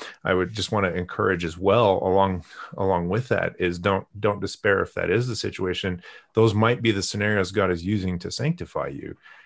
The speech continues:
You still are with somebody who is a believer.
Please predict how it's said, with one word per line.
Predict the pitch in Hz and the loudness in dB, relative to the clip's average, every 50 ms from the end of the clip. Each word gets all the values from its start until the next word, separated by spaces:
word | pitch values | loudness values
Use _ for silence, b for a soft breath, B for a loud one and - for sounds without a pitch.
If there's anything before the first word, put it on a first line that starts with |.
| B _ | B _
You | 101 90 | -6 -6
still | - - - 139 135 - | -4 2 4 4 4 4
are | - 131 160 147 101 | 4 2 2 2 2
with | 80 80 - | 0 0 -2
somebody | - 117 127 135 110 - 90 87 | -2 0 0 2 2 0 0 -2
who | 87 - 104 95 92 87 98 | -2 -2 -2 -2 -2 0 0
is | 101 98 90 85 - - - _ _ | 0 0 0 -2 -6 -14 -18 _ _
a | - 87 | -6 -4
believer. | 85 98 92 120 131 127 - 69 78 104 - | -4 -2 -2 -2 -2 -2 0 -2 -2 -4 -6